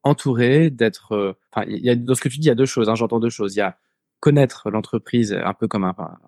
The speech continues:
un fan, tu disais, euh, et puis il y a aussi ne pas être seul dans son coin et s-, et utiliser les outils qui existent, en fait. On a tout un panel en France de, d'acteurs de l'emploi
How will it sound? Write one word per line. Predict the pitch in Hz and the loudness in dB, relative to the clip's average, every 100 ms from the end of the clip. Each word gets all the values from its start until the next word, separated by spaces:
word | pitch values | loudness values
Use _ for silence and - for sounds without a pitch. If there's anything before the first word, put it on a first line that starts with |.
| _ _ | _ _
un | 98 | -12
fan, | - 180 170 | 0 2 2
tu | - | 0
disais, | - 107 185 - - - _ _ _ | -8 -2 -2 -2 -20 -20 _ _ _
euh, | 104 95 95 | -2 -2 -2
et | 107 | -4
puis | 98 - | -4 -2
il | 143 | 2
y | |
a | 113 | 4
aussi | 110 - | 2 0
ne | 127 | 0
pas | 95 123 | 2 -2
être | - | -2
seul | - 135 | -2 0
dans | 113 | 0
son | 110 113 | -2 -4
coin | - 147 | -2 0
et | 143 | 2
s-, | 107 - - | 0 -8 -4
et | |
utiliser | 117 117 120 143 | -4 0 2 4
les | 123 113 | 2 -2
outils | 120 165 | 0 0
qui | 127 | 2
existent, | 117 127 135 107 | 0 0 -4 -6
en | |
fait. | 101 92 | -6 -8
On | 92 95 | -8 -6
a | 101 | -6
tout | 98 117 | -4 -6
un | |
panel | 110 120 120 120 | -2 0 2 2
en | 107 | -2
France | - 120 110 | -4 -6 -4
de, | 98 92 _ _ _ | -8 -12 _ _ _
d'acteurs | - 117 - 135 123 | -4 -4 0 0 2
de | 113 | 0
l'emploi | 104 107 135 156 | -4 -2 0 0